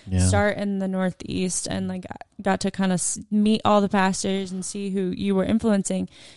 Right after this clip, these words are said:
Speaker 2: Um, and so I think it's been really great for me, like, as I've grown up, to see how the guys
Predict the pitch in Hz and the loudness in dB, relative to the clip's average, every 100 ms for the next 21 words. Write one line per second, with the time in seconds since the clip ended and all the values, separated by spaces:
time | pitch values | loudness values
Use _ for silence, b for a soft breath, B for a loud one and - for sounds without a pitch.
0 | B B 214 202 185 190 - _ 220 214 | B B 2 4 2 -2 -6 _ 2 2
1 | - 214 208 202 202 247 247 220 208 190 | 2 0 0 -2 -2 -2 0 0 0 0
2 | 196 190 185 175 - _ _ _ _ - | 0 0 -2 -4 -10 _ _ _ _ 2
3 | 202 185 190 185 185 226 285 202 185 185 | 2 2 0 0 2 4 4 2 -2 -4
4 | - _ _ _ 190 190 190 196 190 - | -10 _ _ _ -4 -2 0 2 0 0
5 | 196 - 190 190 180 B B B B B | -4 -2 -2 -4 -6 B B B B B
6 | B B _ _ 208 208 202 196 180 _ | B B _ _ 6 8 8 4 0 _
7 | 196 185 190 190 | 2 4 4 2